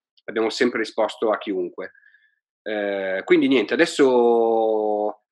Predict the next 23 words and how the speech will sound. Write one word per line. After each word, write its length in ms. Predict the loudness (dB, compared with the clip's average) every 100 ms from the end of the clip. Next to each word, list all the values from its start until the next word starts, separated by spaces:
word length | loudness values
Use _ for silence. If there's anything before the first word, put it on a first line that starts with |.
| _ _
lascio 260 | -2 2 2
un 40 |
attimino 300 | 4 6 6
la 100 | 4
parola 280 | 4 4 4
a 20 |
Matteo 400 | 2 2 4 4
che 100 | 2
vi 100 | 0
racconta 440 | 0 0 -2 0
un 80 | -2
attimino 720 | -2 -4 -2 0 0 0 -2
dell'associazione, 920 | 0 -2 -2 -4 -6 -2 2 4 4
di 120 | 0 -4
come, 500 | 2 2 4 0 -2
di 80 | -2
quali 220 | -2 0
sono 180 | 0 -2
gli 80 |
s-, 200 | -4 -8 -12
i 160 | -8
primi 260 | 0 2 2
step, 880 | -2 0 0 0 -4 -6 -6 -6